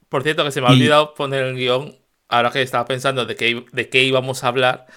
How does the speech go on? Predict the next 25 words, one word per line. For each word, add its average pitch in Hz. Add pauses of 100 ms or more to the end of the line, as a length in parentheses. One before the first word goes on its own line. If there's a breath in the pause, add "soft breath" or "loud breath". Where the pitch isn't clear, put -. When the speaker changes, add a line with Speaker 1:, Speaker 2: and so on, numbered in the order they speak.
(120 loud breath)
Speaker 1:
se -
me 120
ha 113
olvidado 120
poner 120
en 120
guión 120
otra 131
cosa. 117
Pero 113
bueno, 107 (420 loud breath)
en 131
lo 127
que, 120
en 123
lo 127
que -
<laughs> -
comentaba, 147
sigue, 151
sigue, 143
perdón, 139
perdón 170
por 165
interrumpirle. 120